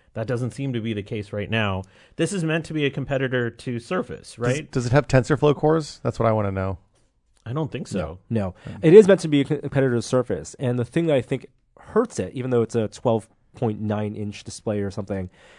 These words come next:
Speaker 3: uh, and, you know, very high resolution, um, L C D, twelve point three inch display, sorry,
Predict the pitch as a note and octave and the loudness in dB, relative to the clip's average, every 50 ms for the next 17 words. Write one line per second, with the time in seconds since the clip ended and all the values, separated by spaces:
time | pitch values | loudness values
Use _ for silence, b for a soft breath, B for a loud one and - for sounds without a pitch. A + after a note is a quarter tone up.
0 | b b - A2+ G#2 G2 F#2+ F#2 F#2 - A2+ A2 G2+ G2+ G#2 G#2+ F#2+ F2+ F2+ F2+ | b b -8 -6 -4 -4 -4 -6 -8 -6 -4 -4 -4 -4 -6 -6 -8 -10 -4 0
1 | B2 C#3 C#3+ C3 D3 C3+ C3+ A#2 B2 C3 B2+ A2+ - B2 A#2+ A2+ A2+ A2+ A2 B | 4 4 6 6 6 4 4 4 2 2 2 2 2 2 4 4 2 0 -2 B
2 | B B B B B B _ A#2 G#2 G2+ G2 G2 F#2+ G2 A#2+ C3+ C3+ C3 - C3 | B B B B B B _ -6 -4 -4 -4 -4 -6 -6 -4 -2 -2 -2 -2 -4
3 | A#2+ A2 A2 A2 G#2 G2 b b b b b b b b b _ _ _ _ _ | -2 -2 -2 -2 -2 -4 b b b b b b b b b _ _ _ _ _
4 | _ _ _ _ - D#3 C#3+ C3+ A#2 - - C3+ B2+ A2+ - - - A2 F#2+ - | _ _ _ _ 2 4 4 4 2 0 0 0 0 0 -4 -8 -10 -8 -8 -4
5 | - A2+ G2 F#2 | -4 -4 -4 -4